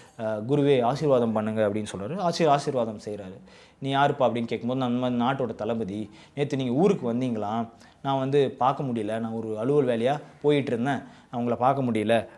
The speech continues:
அப்படின்னு சொன்னாப்புல. அப்-, சொன்னோம், "அப்படிங்களா? சரிப்பா" அப்படின்னு சொல்லி முனிவர் சொல்லியிருக்காரு. புத்த பிக்ஷு சொல்லியிருக்காரு. ஆ, சொல்லிட்டவன, "எனக்கு வந்து ஒரே ஒரு சந்தேகம் தான் குருவே,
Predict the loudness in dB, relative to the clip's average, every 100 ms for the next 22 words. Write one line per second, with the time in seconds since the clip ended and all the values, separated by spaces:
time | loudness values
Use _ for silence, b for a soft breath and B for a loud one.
0 | -10 -4 -4 -4 -6 -6 -10 -16 -16 -18
1 | -18 _ _ _ -6 -2 0 0 0 0
2 | 0 2 2 2 2 2 -4 -4 -6 -4
3 | -4 -4 -4 -4 -8 -10 -14 -14 -10 -4
4 | 0 0 -2 -6 -8 -6 -8 -10 -18 -20
5 | b b b -6 -4 0 2 4 2 2
6 | 0 0 0 0 2 4 6 4 2 4
7 | 4 4 2 0 -2 -4 -4 -4